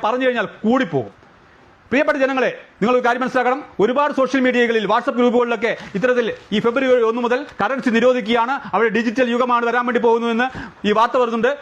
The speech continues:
അതുകൊണ്ട് നിങ്ങളുള്ള നോട്ടുകളൊക്കെ കൊണ്ടുപോയിട്ട് ബാങ്കിൽ നിന്ന് മാറാൻ നിൽക്കണ്ട. അത് ശുദ്ധ അസംബന്ധമാണ്. അങ്ങനെ ഒരു സംഭവമേ നടന്നിട്ടില്ല. അതുകൊണ്ട് ദയവ് ചെയ്ത് ഇത്തരത്തിലുള്ള സോഷ്യൽ മീഡിയ പ്രചരിപ്പിക്കുന്ന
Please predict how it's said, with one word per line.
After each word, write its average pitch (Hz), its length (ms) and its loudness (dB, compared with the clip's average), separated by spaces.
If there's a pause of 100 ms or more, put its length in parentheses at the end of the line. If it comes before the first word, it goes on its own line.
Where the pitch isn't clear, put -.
(120)
അതുകൊണ്ട് 220 300 0
നിങ്ങളുള്ള 240 420 0
നോട്ടുകളൊക്കെ 233 460 0
കൊണ്ടുപോയിട്ട് 226 340 0
ബാങ്കിൽ 233 220 0
നിന്ന് 233 120 0
മാറാൻ 233 240 0
നിൽക്കണ്ട. 208 240 -2 (340)
അത് 202 340 0 (300)
ശുദ്ധ 254 220 0
അസംബന്ധമാണ്. 240 1120 -2
അങ്ങനെ 220 220 0
ഒരു 220 60 -2
സംഭവമേ 247 340 2
നടന്നിട്ടില്ല. 247 520 0 (220)
അതുകൊണ്ട് 220 460 0
ദയവ് 240 280 0
ചെയ്ത് 220 220 0
ഇത്തരത്തിലുള്ള 220 300 0
സോഷ്യൽ 240 320 0
മീഡിയ 233 160 2
പ്രചരിപ്പിക്കുന്ന 214 640 0